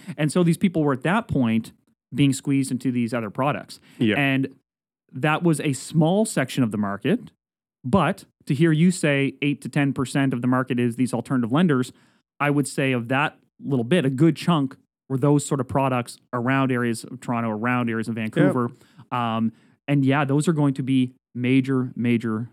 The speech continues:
Speaker 1: major problems.
Speaker 2: Yeah,
Speaker 1: Yeah.
Speaker 2: exactly. And that's, that's where they're expecting a big turnover. And we'll talk about it a bit later. I don't think the grade A banks are gonna be the big issue. Um, but it sounds like you got it out for mortgage brokers this morning.
Speaker 1: No, not at all, man. Not at all. But, like, I, I,
Speaker 2: <laughs>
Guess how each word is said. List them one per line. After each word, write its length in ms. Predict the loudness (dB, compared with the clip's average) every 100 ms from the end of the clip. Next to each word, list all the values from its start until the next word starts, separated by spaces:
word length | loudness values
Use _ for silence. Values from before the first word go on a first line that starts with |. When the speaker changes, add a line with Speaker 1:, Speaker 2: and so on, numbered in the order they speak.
| -8
Speaker 1:
major 480 | -4 0 0 -2 -6
problems. 680 | -8 -6 -6 -6 -10 -12 -18 _
Speaker 2:
Yeah, 220 | -2 -2 -4
Speaker 1:
Yeah. 80 | -2
Speaker 2:
exactly. 380 | 0 -2 -4 -4
And 100 | -2
that's, 180 | -2 -4
that's 280 | -6 -4
where 220 | -2 -2 -2
they're 220 | -2 -4
expecting 420 | -4 -6 -6 -6
a 40 |
big 200 | -6 -8
turnover. 500 | -8 -6 -4 -2 -4 -6 _ _ _
And 80 | -4
we'll 80 | -2
talk 220 | -2 -2
about 120 | -2
it 60 | -4
a 40 |
bit 180 | -4 -4
later. 280 | -4 -4 -2
I 80 | -2
don't 240 | -2 -2
think 160 | -4 -8
the 60 | -6
grade 220 | -4 -2
A 100 | -4
banks 300 | -4 -4 -6
are 40 |
gonna 120 | -6 -4
be 100 | -4
the 80 | -4
big 200 | -4 -4
issue. 360 | -4 -2 -4 -4 _ _ _ -8
Um, 720 | -4 -2 -2 -4 -6 -8 -12 _ _ _
but 220 | -4 -2
it 140 | -6 -6
sounds 180 | -2 -2
like 40 |
you 40 | 0
got 120 | 0
it 60 |
out 60 | 0
for 80 | 0
mortgage 240 | -2 0 -2
brokers 260 | -4 -6
this 140 | -10 -12
morning. 260 | -12 -12 -14 _ 4
Speaker 1:
No, 300 | 6 6 4
not 180 | 4
at 180 | 4 4
all, 120 | 4
man. 220 | 4 2 2
Not 120 | 2
at 60 | 2
all. 160 | 0
But, 120 | 0 2
like, 160 | 4 4
I, 80 | 4 4
I, 360 | 4 4 2 -2
Speaker 2:
<laughs> 180 | _ -2